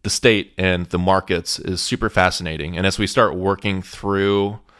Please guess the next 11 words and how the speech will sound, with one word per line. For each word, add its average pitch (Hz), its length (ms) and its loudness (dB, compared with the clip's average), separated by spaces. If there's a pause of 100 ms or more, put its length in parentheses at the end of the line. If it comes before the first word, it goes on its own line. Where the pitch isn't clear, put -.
(420)
you 92 160 0
know, 87 180 0 (220)
how 110 540 4
much 95 580 -2 (300)
that 98 240 0
we're 98 140 -2
seeing 98 300 -4
the 92 80 -2
government 95 460 0
contracting 92 720 -2
work 92 360 -4